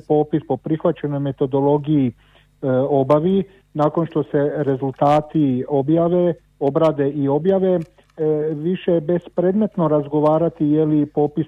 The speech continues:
vjerodostojan ili pouzdan. On je utoliko vjerodostojan i pouzdan ukoliko su slijeđena metodološke, e, odrednice, e, e, koje su dogovorene, dogovorene prije. E,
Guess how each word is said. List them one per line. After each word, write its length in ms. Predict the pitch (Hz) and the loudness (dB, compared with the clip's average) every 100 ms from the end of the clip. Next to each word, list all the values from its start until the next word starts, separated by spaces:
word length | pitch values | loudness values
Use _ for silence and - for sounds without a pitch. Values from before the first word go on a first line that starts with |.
| - | -2
vjerodostojan 760 | 143 139 139 143 - 151 139 143 | -2 0 0 -2 -2 -4 -2 -4
ili 220 | 135 139 | -2 -4
pouzdan. 580 | - 131 127 113 123 135 | 0 0 0 -2 -4 0
On 180 | 175 202 | 0 2
je 200 | 185 156 - - _ | 2 0 -4 -20 _
utoliko 580 | 170 139 160 170 202 214 | -4 0 2 2 2 2
vjerodostojan 680 | 180 165 156 170 185 185 180 | 2 0 0 0 0 -2 -4
i 60 | 151 | -2
pouzdan 420 | - 190 214 190 | 0 2 2 0
ukoliko 540 | 170 - 165 180 - | -4 0 0 0 -2
su 180 | 185 165 - | -2 -4 -4
slijeđena 520 | 160 165 165 175 165 | -2 0 0 -2 0
metodološke, 840 | 156 143 151 135 147 160 151 - 156 | -2 -2 -2 0 2 2 -2 -2 0
e, 160 | 147 139 _ _ _ - 139 | 0 -2 _ _ _ -4 -2
odrednice, 680 | 147 147 151 165 156 143 156 | 2 0 0 -2 -2 -2 0
e, 160 | 151 | 2
e, 720 | 165 160 143 143 143 143 147 139 | 0 -2 -2 0 0 0 -2 -4
koje 200 | - 147 | 0 0
su 120 | 143 | 0
dogovorene, 840 | 139 131 135 135 135 131 131 131 127 | -4 0 0 0 0 0 0 0 -2
dogovorene 580 | 127 123 131 127 127 123 | -4 -2 0 2 0 -2
prije. 340 | - 113 | -2 -4
E, 60 | 107 | -2